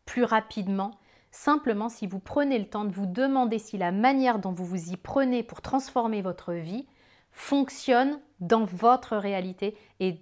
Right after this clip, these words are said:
dans votre quotidien. Cette manière de concevoir le développement personnel, simplement en regardant ce que je fais, en observant, puis en en tirant les conclusions, c'est vraiment quelque chose que j'ai gardé de mon ancienne vie de prof de sciences physiques. Parce qu'en science, c'est ça.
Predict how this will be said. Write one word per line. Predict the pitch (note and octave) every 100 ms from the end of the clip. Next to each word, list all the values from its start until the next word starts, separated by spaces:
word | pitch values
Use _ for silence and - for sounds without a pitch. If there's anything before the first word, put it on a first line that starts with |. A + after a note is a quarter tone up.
| -
dans | A#3 A#3+
votre | A3 F#3 - E3
quotidien. | F3+ E3 - D#3 B2+ _ _
Cette | - G#3+
manière | B3 B3 D4
de | A3
concevoir | G#3+ C4+ C#4 A#3+ C4+
le | A3+
développement | G3 G#3 A3 A3
personnel, | G#3 G#3 - G#3+ A#3
simplement | B3 A3 F#3+ A3 A#3+ F#3+
en | F3
regardant | A#3 A#3 A3 A3+ A#3+
ce | B3
que | A#3+
je | A3
fais, | - A3+ B3 - -
en | G3+ G3+ G#3+
observant, | C#4 - B3+ A3+ G#3+ A3+
puis | B3 G#3+
en | G3+
en | G3+
tirant | - C4+ A#3+ B3+ - -
les | G3+
conclusions, | G#3 G#3+ G#3 G#3 G3 B3 - - _
c'est | - F#3+
vraiment | G3+ B3+ D#4
quelque | B3 A3
chose | G#3+ C#4
que | -
j'ai | G3+ G3
gardé | G3+ G3+ C4+
de | A3+
mon | F#3+ G3
ancienne | A#3+ A#3+ - B3 A#3
vie | G#3 G3 B3 C4+ -
de | F#3 A3 A3 A3
prof | - G#3 G3
de | G3
sciences | - F#3+ F#3+
physiques. | - F3+ E3+ _ - -
Parce | A3
qu'en | - A#3
science, | - D#4+ D4+
c'est | - G#3
ça. | -